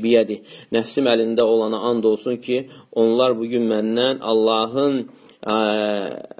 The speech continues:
ayinlərini ucaldacaq hər hansı bir şeyi soruşarlarsa, mən ona cavab verərəm. Fələmmə ata'a Allah fi zəlikə və əcəbə ilə sulhi,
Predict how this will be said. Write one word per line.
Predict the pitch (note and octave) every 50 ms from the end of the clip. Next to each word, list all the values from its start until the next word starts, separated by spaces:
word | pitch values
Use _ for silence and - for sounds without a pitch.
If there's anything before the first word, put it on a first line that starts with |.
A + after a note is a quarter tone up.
| - - - G#1+ G#1 G1+ C#2 - - - -
ayinlərini | A#2+ A#2+ A#2 A#2 A#2 A#2 A2+ A2+ A2 A2 A2 G#2+ A2+ A2+ A2+ A#2+
ucaldacaq | A2+ - A#2+ A2 - A#2+ A2 G#2+ G#2+ G2+ A2 G#2+ G2+ - A#2 G#2+ G#2+
hər | G#2+ A2+ A#2
hansı | A#2 A2 A2 G#2+ - A2+
bir | G#2+ A2+ A2
şeyi | G#2+ - - G#2+ A#2 A2+
soruşarlarsa, | - - A2+ G#2+ G#2 G#2 - B2 B2 B2 A2 A2+ G#2+ G#2+ - - B2+
mən | A#2+ A2+ A2 A2+ A2+ A2+ G#2+
ona | - G#2 G#2+ G#2 A2 A2+ A#2 A2+
cavab | - A2+ G#2+ A2 G#2+ F#2
verərəm. | G2+ G#2 G2+ G#2 G2+ G2+ G2 F#2+ F#2+ - _ _ - - _ _
Fələmmə | - A#2 C3 D3+ D#3 D3 C3 A#2+
ata'a | - B2+ B2+ - D3+ C#3 C3 B2
Allah | A#2 A#2+ A#2
fi | A2+ - A#2+ A2 G#2+
zəlikə | G#2 C3+ C#3 C#3 C3+ C3+ C3+ - B2 A2+
və | A2 - -
əcəbə | A#2 A2+ A2 C#3 C3+ C3 A#2 A2+ G2+
ilə | G#2+ A2 G#2+
sulhi, | - - - C#3+ C#3+ C#3 C3+ - - D#3 E3